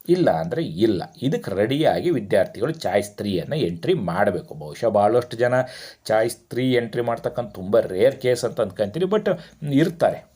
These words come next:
ಆ ಥರದವರು ಕೂಡ, ಇದಾಗ್ಬೋದು. ಒಟ್ಟು ಇದು ಗಮನದಾಗ ಇರಲಿ ಅಂತೇಳಿ. ಇನ್ನು ನೆಕ್ಸ್ಟ್, ಚಾಯ್ಸ್ ಫೋರ್ ಬರೋಣ. "I am not satisfied with K A allotted seat and I have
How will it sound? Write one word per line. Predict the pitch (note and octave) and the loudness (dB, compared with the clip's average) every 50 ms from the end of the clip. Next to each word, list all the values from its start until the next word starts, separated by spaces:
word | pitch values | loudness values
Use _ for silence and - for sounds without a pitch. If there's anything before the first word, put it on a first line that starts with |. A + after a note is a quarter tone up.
| _ _ - | _ _ -8
ಆ | G2+ F#2 | -8 -6
ಥರದವರು | - - F#2+ F#2 F#2 F2+ F2 F2+ | -6 -6 -6 -4 -4 -4 -4 -4
ಕೂಡ, | E2+ - - E2 E2+ - G3+ G#3 - - _ _ _ B3 | -6 -8 -8 -6 -6 -6 -6 -8 -14 -20 _ _ _ -10
ಇದಾಗ್ಬೋದು. | A#3 G#3 F#3 E3 E3 D3 C#3+ C3 A#2+ G#2+ G2+ - D3+ D#3+ F#2+ E3+ E3 E3 - - | -8 -6 -4 -4 -2 -2 -2 0 0 0 0 -2 -4 -4 -4 -4 -4 -6 -2 0
ಒಟ್ಟು | E3 F3 E3+ - A3+ E3+ | 0 0 0 -2 -4 -4
ಇದು | E3 D#3+ D#3 D3 D3 | -4 -4 -6 -6 -4
ಗಮನದಾಗ | - A2 G2+ G2 F#2+ F#2 E2+ F2 E2 F#2 | -2 -2 -2 0 -2 -2 -2 -2 0 0
ಇರಲಿ | A2 A#2 G#2 G#2+ G2 F2+ | 0 0 0 0 -2 -2
ಅಂತೇಳಿ. | E2+ E2+ E2 E2 E2+ D2+ C#2+ - - _ _ _ _ _ - - - - - - - | -2 -4 -8 -8 -10 -12 -12 -14 -18 _ _ _ _ _ -20 -20 -20 -20 -20 -14 -10
ಇನ್ನು | A3+ G#3+ G#3 | -4 -2 0
ನೆಕ್ಸ್ಟ್, | E3+ C#3 C#3 F3+ G#3 - - - E3+ D#3+ E3 - | 0 2 2 2 2 2 0 0 -2 -2 -2 0
ಚಾಯ್ಸ್ | - C#3 A#2 C#3+ F#3+ C#4 C4 - | 0 0 2 2 2 2 0 -2
ಫೋರ್ | - - - B2+ C#3 D#3+ F3+ D#3+ A#2+ | -6 -2 0 4 4 4 4 2 0
ಬರೋಣ. | G2+ E2+ D2 D2+ D2+ - - - - - | -2 -2 -2 -4 -8 -10 -12 -18 -2 0
"I | A2+ C#3 D#3+ F#3 | 2 2 2 2
am | F#3+ F3 D#3 | 0 -2 -2
not | B2+ A#2+ A2+ B2 C#3+ F3 F#3 - - C#3+ | -2 -2 -2 0 0 -2 -2 0 0 2
satisfied | B2 A#2 - D#3+ D#3 D3+ - D#3 D3+ D3+ D3+ | 4 4 4 2 -2 -4 -4 -4 -2 -2 -4
with | D3 D3+ - - - - | -6 -6 -10 -14 -6 0
K | A2+ A#2 C3 C#3 D3+ D#3+ | 2 2 2 2 2 0
A | D3+ C#3 | 0 0
allotted | C3 C3+ C3+ - - C#3 C3+ C3 - | 0 -2 -4 -2 -4 -4 -4 -4 -2
seat | - E3+ F#3 F3+ - - - F#2+ | 0 0 0 -2 -6 -10 -6 -6
and | F#2 F#2 F#2 | -4 0 2
I | F#2 F2+ F2 E2+ E2 E2 - | 2 4 2 2 -2 -4 -4
have | F#2+ F#2 G#2 B2 D3 D#3+ | -2 0 0 0 0 0